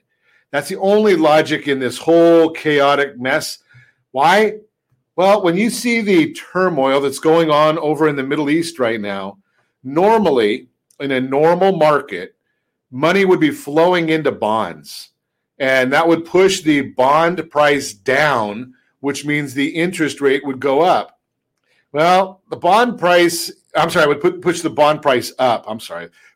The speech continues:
pushes the bond price up because more demand for it, and the interest rate goes down. But right now we're seeing that the ten-year Treasury is up.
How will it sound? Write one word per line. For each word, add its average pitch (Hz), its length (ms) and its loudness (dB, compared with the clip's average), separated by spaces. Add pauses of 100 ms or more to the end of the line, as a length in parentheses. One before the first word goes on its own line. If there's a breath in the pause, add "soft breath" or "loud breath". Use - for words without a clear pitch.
pushes 160 220 0
the 135 80 -2
bond 147 280 2
price 143 380 0
up 156 220 2
because 131 240 -4
more 139 260 0
demand 131 520 -2
for 95 220 -10
it, - 180 -14 (520)
and 131 240 -2
the 143 80 -2
interest 160 400 -4
rate 143 160 0
goes 123 240 -2
down. 127 400 -2
But 113 100 -10
right 156 160 -2
now 175 180 0
we're 185 80 2
seeing 156 420 -2
that 143 180 -2
the 135 500 0 (300 loud breath)
ten-year 185 360 0
Treasury 180 500 0
is 170 140 -2
up. 208 340 0